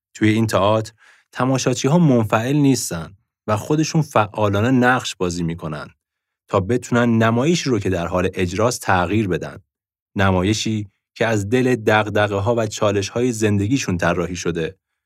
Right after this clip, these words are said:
و هر جایی رو که باهاش مخالف باشن می‌تونن تغییر بدن. این کارگردان تئاتر رو از تماشاخونه‌ها به کارخونه‌ها، خیابون‌ها و زندان‌ها منتقل کرد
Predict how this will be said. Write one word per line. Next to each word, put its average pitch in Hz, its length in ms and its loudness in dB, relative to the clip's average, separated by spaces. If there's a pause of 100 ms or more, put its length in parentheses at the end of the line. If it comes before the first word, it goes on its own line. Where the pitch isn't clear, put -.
(200)
و 117 80 -4
هر 131 280 0
جایی 131 260 2
رو 117 100 2
که 113 120 -2
باهاش 107 340 -2
مخالف 104 500 0
باشن 117 340 -2
می‌تونن 110 360 0
تغییر 92 480 -2
بدن. 78 300 -6 (540)
این 180 140 4
کارگردان 113 880 2 (260)
تئاتر 156 380 2
رو 160 120 4
از 117 180 0
تماشاخونه‌ها 117 1040 0 (320)
به 120 80 2
کارخونه‌ها، 117 1000 2
خیابون‌ها 110 880 2
و 107 120 4
زندان‌ها 104 580 2
منتقل 85 420 -2
کرد 76 360 -10